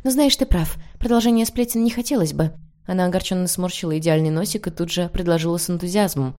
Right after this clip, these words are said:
вновь понизив голос до шепота. "Как насчет ночного визита ко мне?" "Кха, ночного?" Аж закашлялся Лис от неожиданного предложения такой чистой и невинной Лан Линь.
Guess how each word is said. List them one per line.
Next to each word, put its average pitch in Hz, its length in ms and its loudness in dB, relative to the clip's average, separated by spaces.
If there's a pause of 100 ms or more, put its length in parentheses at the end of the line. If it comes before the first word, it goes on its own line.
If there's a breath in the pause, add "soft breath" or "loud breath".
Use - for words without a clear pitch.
(180)
вновь 190 340 0
понизив 180 480 -2
голос 151 280 0
до 165 100 -2
шепота. 143 480 -4 (340)
"Как - 160 -10
насчет 220 360 -2
ночного 190 480 2
визита 220 340 0
ко 233 120 0
мне?" 240 240 2 (380 soft breath)
"Кха, - 520 -2
ночного?" 160 720 0 (260 loud breath)
Аж 180 140 0
закашлялся 170 640 -4
Лис 165 280 -4
от 160 140 -6
неожиданного 160 520 0
предложения 156 560 0
такой 151 240 -4
чистой - 300 -8
и 160 40 -2
невинной 156 560 -2
Лан 170 220 0
Линь. 131 320 -4